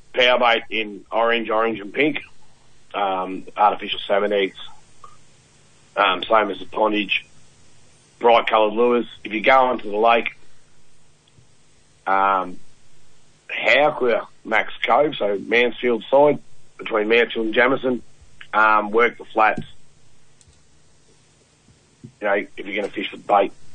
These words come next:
scrubbies and yabbies and get hold of some yabbies. If not, they're, they're, they're, get, they're picking up some really, really nice reddies. Um, again, not a heap of 'em, but they're picking up reddies and they're picking up a bycatch, the odd yeller.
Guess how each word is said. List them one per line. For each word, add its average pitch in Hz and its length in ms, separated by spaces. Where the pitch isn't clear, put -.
scrubbies 104 440
and 101 100
yabbies 107 300
and 107 80
get 110 80
hold 110 180
of - 80
some 110 100
yabbies. 113 380
If 110 160
not, 110 300
they're, 110 180
they're, 104 140
they're, 104 180
get, 104 180
they're 110 100
picking 113 240
up 101 120
some 101 240
really, 107 280
really 104 180
nice 104 280
reddies. 104 380
Um, 98 320
again, 110 280
not 113 160
a 95 160
heap 113 120
of 123 100
'em, 151 180
but 101 280
they're 95 80
picking 98 260
up 101 140
reddies 101 360
and 101 140
they're 95 80
picking 104 320
up 104 240
a 98 80
bycatch, 98 560
the 104 120
odd 104 160
yeller. 107 320